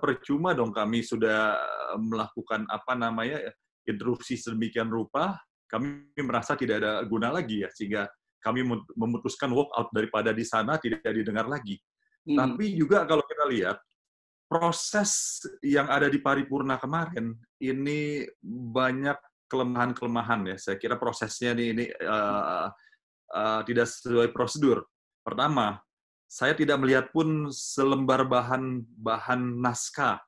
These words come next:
Speaker 1: R U U di meja saya dan berbagai meja-meja yang ada di sana.
Speaker 2: Ya.
Speaker 1: Padahal kami setiap anggota dewan ini punya hak konstitusi karena kami mewakili,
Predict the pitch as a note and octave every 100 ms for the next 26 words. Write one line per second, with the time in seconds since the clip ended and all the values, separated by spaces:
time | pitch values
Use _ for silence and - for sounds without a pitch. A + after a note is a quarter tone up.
0 | _ - A2+ B2 C#3 C#3 B2 A#2+ A2+ A2+
1 | A2 A2 A#2+ B2 A#2 A#2+ A#2+ B2+ B2+ B2+
2 | A#2+ A#2+ A#2 A2 A2+ A2+ A2 G#2+ G2+ G#2
3 | G#2 G2 E2+ - _ - C#3+ B2+ - -
4 | - G#2+ A#2 - - - C#3 D3 D3 _
5 | _ _ _ _ _ _ - A#2 A#2+ C#3
6 | - A#2 A2+ A2+ A2 A2 G#2+ A2 G#2+ G#2+
7 | A#2+ D3 - A2 A2 A#2 A#2+ - - A#2+
8 | - - A#2+ A#2 - - A2 - B2+ F3+
9 | G3+ _ _ _ _ _ _ G#2+ A2+ A2
10 | A2 A#2 A2+ A2 G#2 - A2+ A#2 A#2 A2
11 | A2